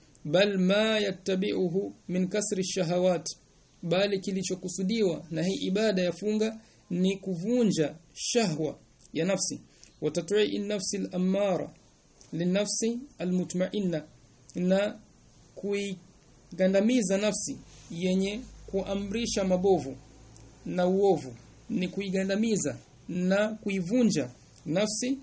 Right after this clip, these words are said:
yenye kuamrisha maovu, linafsi al-mutma'inna, mpaka iwe nafsi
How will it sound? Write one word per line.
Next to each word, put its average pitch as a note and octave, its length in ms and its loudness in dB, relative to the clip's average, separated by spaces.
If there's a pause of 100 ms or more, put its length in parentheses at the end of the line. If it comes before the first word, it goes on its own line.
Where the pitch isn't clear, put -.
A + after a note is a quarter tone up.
(240)
yenye F#3 160 0
kuamrisha G#3+ 600 0 (220)
maovu, F3 500 0
linafsi G#3 420 -2
al-mutma'inna, F#3 840 -2 (240)
mpaka G#3 420 -2
iwe G#3+ 260 0
nafsi A3+ 480 -4